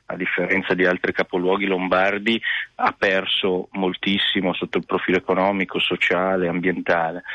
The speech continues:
Ecco, eh, io penso che, eh, proprio per, eh, il ruolo che ha ricoperto nei decenni passati la città di Varese, eh, debba riconquistare quelle posizioni perse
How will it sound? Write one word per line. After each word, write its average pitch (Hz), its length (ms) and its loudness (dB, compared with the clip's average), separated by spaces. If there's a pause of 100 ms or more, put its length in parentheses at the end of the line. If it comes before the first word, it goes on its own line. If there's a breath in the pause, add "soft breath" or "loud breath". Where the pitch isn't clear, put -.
(200 loud breath)
Ecco, - 580 -2
eh, 92 380 0
io 117 160 2
penso 107 460 -2
che, 98 540 0
eh, 87 320 -2
proprio 92 320 -2
per, 85 640 0 (320 loud breath)
eh, - 100 -2
il 87 1000 0
ruolo 92 460 4
che 90 140 -4
ha 90 40 2
ricoperto 92 640 -2
nei 87 160 -4
decenni 90 440 0
passati 90 840 0
la 87 100 0
città - 320 0
di 98 80 2
Varese, 98 640 2 (300 loud breath)
eh, 85 260 0
debba 92 460 0
riconquistare 98 1000 0
quelle 90 200 -4
posizioni 95 680 -4
perse 92 600 0